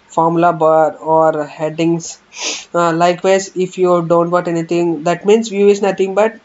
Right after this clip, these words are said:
uh, how should your page look, how should your Excel sheet look. That is, uh, uh, the main reason, uh, to use this view, how, uh, how and what the view should be there.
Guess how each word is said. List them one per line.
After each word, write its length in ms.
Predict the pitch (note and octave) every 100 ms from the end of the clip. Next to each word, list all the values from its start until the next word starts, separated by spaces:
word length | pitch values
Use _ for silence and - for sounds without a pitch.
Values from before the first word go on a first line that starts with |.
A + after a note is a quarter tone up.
| F#3
uh, 260 | F3+ F3+
how 220 | E3+ F3+ F#3
should 300 | G#3 G3+ F#3+
your 160 | F#3
page 340 | F3+ E3+ E3+ E3
look, 260 | E3+ D#3+ _ - - -
how 160 | E3+ F#3
should 220 | F#3 G3+
your 240 | G3+ G3+ A3+
Excel 300 | F#3+ - F#3+
sheet 400 | F#3 F#3 E3+ -
look. 380 | E3+ F3+ G3 - -
That 280 | D#3 E3+ E3
is, 240 | F3 E3 F3
uh, 180 | E3 D#3 - - _
uh, 260 | D#3+ D#3+ D#3+
the 140 | D#3+
main 300 | E3 F3 G3+
reason, 500 | F#3+ F3 E3+ G3+ G#3+ - E3+
uh, 380 | F3 E3 - -
to 80 | F3+
use 420 | F3 E3+ F3 D#3+
this 300 | - E3 -
view, 360 | E3 F#3+ C4+ - - - _
how, 500 | - F#3 G3+ F#3+ - - - -
uh, 260 | E3 E3 E3
how 420 | - - F#3+ A#3 A3
and 240 | F#3+ F3+
what 440 | F3 F3+ G3 - - -
the 200 | E3 E3+
view 460 | D#3+ F3+ G3+ F#3 E3+
should 280 | - F3+
be 100 | E3
there. 340 | E3 E3 G3